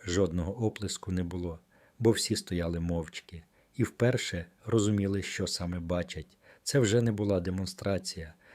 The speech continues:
це була передача естафети. Минув місяць, база Грейнфокс не була колишньою.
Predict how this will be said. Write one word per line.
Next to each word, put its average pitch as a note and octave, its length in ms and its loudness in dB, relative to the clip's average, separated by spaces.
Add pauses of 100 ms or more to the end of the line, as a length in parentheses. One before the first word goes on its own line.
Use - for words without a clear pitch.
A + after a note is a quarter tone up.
це - 140 -2
була A2 260 2
передача F#2 600 0
естафети. F2 760 -8 (400)
Минув B2+ 280 6
місяць, G#2 580 0 (320)
база G2 320 4
Грейнфокс - 760 -4 (120)
не G2 120 2
була F#2+ 240 0
колишньою. F2+ 680 -4